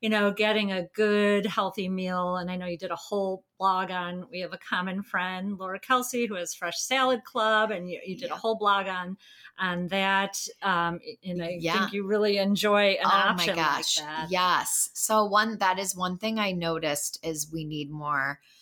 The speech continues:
Speaker 2: healthy options in this area. And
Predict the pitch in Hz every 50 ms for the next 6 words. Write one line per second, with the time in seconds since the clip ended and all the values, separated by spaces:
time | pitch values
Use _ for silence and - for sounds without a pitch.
0 | _ _ _ _ _ - - 165 160 160 - - 175 - - 190 247 330 - -
1 | - - 202 175 160 156 156 156 160 170 - - 165 160 156 156 - - - 147
2 | 151 147 147 147 147 147 147 156 160 165 - - - - - _ _ _ - 180
3 | 180 180 170 165 170 170 156 131